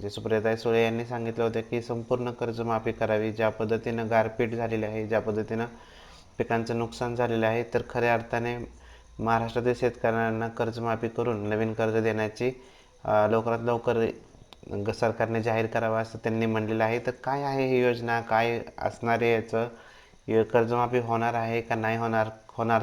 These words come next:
तर कधी होणार, याची आपण थोडक्यात माहिती आढावा आपण घेणार आहोत या व्हिडिओच्या माध्यमातून. चॅनलवर जर पहिल्यांदाच आला असाल तर चॅनलला सबस्क्राईब करायला विसरू नका. व्हिडिओ आय-,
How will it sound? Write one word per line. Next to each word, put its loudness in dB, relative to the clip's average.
तर -4
कधी 4
होणार, -2
याची -2
आपण 2
थोडक्यात 0
माहिती 0
आढावा 6
आपण 2
घेणार 2
आहोत 2
या 4
व्हिडिओच्या 2
माध्यमातून. -4
चॅनलवर 4
जर 2
पहिल्यांदाच 0
आला 4
असाल 0
तर -4
चॅनलला 0
सबस्क्राईब 2
करायला 2
विसरू -2
नका. 0
व्हिडिओ 4
आय-, 4